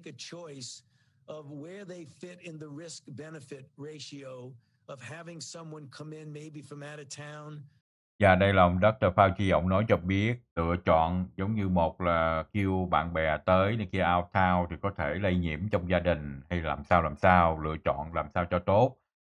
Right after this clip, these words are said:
Speaker 2: về cái mùa lễ, à, Thanksgiving sắp tới này đó.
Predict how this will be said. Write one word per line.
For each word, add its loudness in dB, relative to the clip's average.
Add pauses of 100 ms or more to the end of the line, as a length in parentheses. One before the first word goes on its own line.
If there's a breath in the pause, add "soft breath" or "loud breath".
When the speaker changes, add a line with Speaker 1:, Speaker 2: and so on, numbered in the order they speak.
(120)
Speaker 2:
về -2
cái 2
mùa 2
lễ, 0 (600)
à, 2
Thanksgiving 0
sắp 2
tới 6
này -2
đó. -8